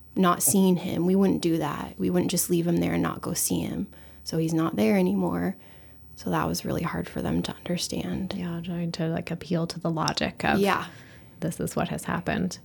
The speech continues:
Speaker 1: Especially when it doesn't make sense in a grown-up mind. It's so hard
Speaker 2: Mm-hmm.
Speaker 1: to understand, so it's really hard to get it through to them.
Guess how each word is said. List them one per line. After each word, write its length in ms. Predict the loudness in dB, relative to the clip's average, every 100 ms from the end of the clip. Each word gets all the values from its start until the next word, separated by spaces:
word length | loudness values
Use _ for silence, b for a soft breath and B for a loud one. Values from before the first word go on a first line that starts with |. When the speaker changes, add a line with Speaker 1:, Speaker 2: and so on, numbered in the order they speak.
| -20
Speaker 1:
Especially 360 | -2 0 4 4
when 140 | 4
it 80 | 4
doesn't 300 | 0 0 0
make 180 | 0 -2
sense 640 | -2 0 0 -2 -8 -10 -18 -20 -20 0
in 140 | 2
a 40 | 4
grown-up 400 | 2 2 2 2
mind. 420 | 2 4 4 2 6
It's 120 | 8
so 120 | 8
hard 200 | 6 4
Speaker 2:
Mm-hmm. 200 | 4 0
Speaker 1:
to 60 | 0
understand, 600 | 0 0 2 2 2 2
so 100 | 0
it's 120 | -4 -4
really 200 | -4 -2
hard 260 | -4 -4
to 80 | -4
get 140 | -4
it 160 | -6 -6
through 180 | -8 -8
to 120 | -8 -8
them. 360 | -4 -4 -4